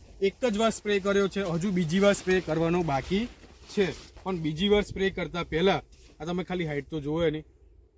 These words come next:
બરાબર? આજે લોકોને જે પ્રશ્ન છે, વરસાદ પડી ગયા પછી, માવઠું આવી ગયા પછી લોકોની તમાકુનો વિકાસ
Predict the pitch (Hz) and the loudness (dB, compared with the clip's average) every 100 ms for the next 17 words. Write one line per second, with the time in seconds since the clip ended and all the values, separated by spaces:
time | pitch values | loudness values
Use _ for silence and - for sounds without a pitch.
0 | - - 151 185 190 - - - - - | -20 -8 -4 -2 -2 -6 -16 -18 -20 -20
1 | - 156 180 160 151 190 190 165 185 170 | -8 -2 0 0 0 0 0 0 0 -2
2 | 160 - 190 - 196 185 156 143 190 - | -6 -4 -6 0 0 2 -2 -2 -6 -6
3 | 170 175 160 185 160 143 202 139 - - | -4 -2 -2 -2 -4 -4 -2 -2 -6 -20
4 | - - _ _ _ - - 165 165 196 | -20 -20 _ _ _ -16 -4 -2 -2 2
5 | 190 175 185 185 170 185 165 156 180 180 | 2 2 0 -2 -4 -2 -4 -2 -2 -2
6 | 160 175 165 185 143 139 135 196 | 0 -2 -2 -4 -4 -6 -2 0